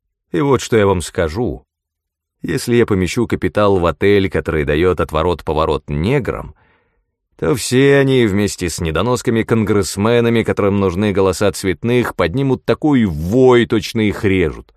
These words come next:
Понятно. Значит, вас волнует не самый принцип. Мы можем поступать, как хотим, лишь бы не было шума. Что меня волнует, это мое дело.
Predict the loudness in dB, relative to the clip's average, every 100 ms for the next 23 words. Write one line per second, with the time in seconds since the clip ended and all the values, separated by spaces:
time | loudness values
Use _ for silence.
0 | _ _ _ _ _ _ _ _ _ _
1 | _ _ _ _ _ _ _ _ _ _
2 | _ _ _ _ _ -6 -4 -2 -4 -8
3 | -14 -20 -20 _ _ _ _ _ _ _
4 | _ _ _ _ -12 -10 -8 -6 0 0
5 | 0 2 2 2 0 0 -2 0 0 2
6 | 0 -2 -6 -6 -8 -16 -20 -20 _ _
7 | _ _ _ _ _ _ _ -10 -6 -4
8 | -2 0 -2 -2 -2 -2 0 -2 -2 -4
9 | -4 -6 -4 -4 -2 -4 -4 -4 -2 -2
10 | -2 0 -2 -2 -4 -4 -8 -18 _ _
11 | _ _ _ _ _ _ _ _ _ _
12 | _ _ _ _ -20 -10 -4 0 2 2
13 | 2 2 2 2 2 2 0 -2 0 0
14 | 2 2 0 -4 -12 -14